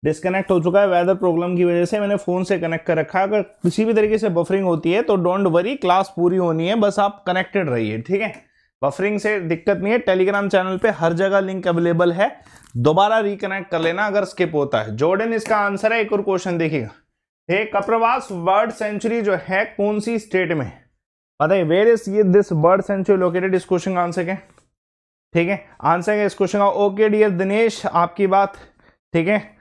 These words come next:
जरूर देखी जाएगी। आंसर क्या है इस क्वेश्चन का? हरियाणा इसका आंसर है, ठीक है। एक तो जो है मैंने कलेश्वर बता रखा है हरियाणा का जो फेम-, इंपॉर्टेंट है, और एक कपरवास, ठीक है, ये दो इंपॉर्टेंट है,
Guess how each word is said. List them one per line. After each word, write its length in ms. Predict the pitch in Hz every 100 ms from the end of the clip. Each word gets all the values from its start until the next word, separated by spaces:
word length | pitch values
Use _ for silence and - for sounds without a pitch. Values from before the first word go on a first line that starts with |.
| _ -
जरूर 320 | 120 165 196
देखी 260 | 190 185 202
जाएगी। 320 | 185 190 190
आंसर 340 | 208 185 185 214
क्या 100 | 196
है 40 |
इस 80 | 190
क्वेश्चन 300 | 190 185 208
का? 100 | 202
हरियाणा 440 | 135 151 165 190 202
इसका 240 | - 196
आंसर 300 | 185 180 190
है, 80 | 208 - - _ _
ठीक 120 | 175
है। 80 | 208
एक 380 | 247 - 196 190
तो 400 | 214 247 247 190 156
जो 220 | 170 214
है 240 | 190 208
मैंने 280 | 208 196 220
कलेश्वर 480 | 220 180 185 185 220
बता 260 | 208 196 196
रखा 260 | 202 196 214
है 80 |
हरियाणा 360 | 180 185 185 202
का 120 | 214
जो 140 | 214 208
फेम-, 340 | 208 185 -
इंपॉर्टेंट 500 | 180 170 185 208 190
है, 120 | 196 269
और 200 | 208 220
एक 140 | 226 196
कपरवास, 540 | 175 196 185 131 - _ _ _ _ -
ठीक 120 | 170
है, 80 | 226
ये 240 | 196 233
दो 160 | 214 226
इंपॉर्टेंट 520 | 220 190 196 190 165
है, 120 | 113